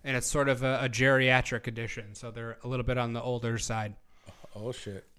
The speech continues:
Speaker 1: Michael Douglas.
Speaker 2: Mm-hmm.
Speaker 1: Ben Kingsley.
Speaker 2: Okay.
Speaker 1: Tom Selleck. John Goodman.
Speaker 2: <sighs>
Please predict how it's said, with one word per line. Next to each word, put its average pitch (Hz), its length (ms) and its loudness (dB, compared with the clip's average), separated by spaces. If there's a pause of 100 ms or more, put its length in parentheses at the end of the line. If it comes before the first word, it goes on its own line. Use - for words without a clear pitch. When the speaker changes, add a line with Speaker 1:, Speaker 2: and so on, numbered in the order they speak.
(140)
Speaker 1:
Michael 147 280 8
Douglas. 170 580 10 (580)
Speaker 2:
Mm-hmm. 110 240 0 (600)
Speaker 1:
Ben 160 300 6
Kingsley. 190 580 6 (960)
Speaker 2:
Okay. 147 340 4 (320)
Speaker 1:
Tom 175 300 6
Selleck. - 560 6 (1800)
John 151 320 8
Goodman. 127 400 4 (1600)
Speaker 2:
<sighs> - 40 -14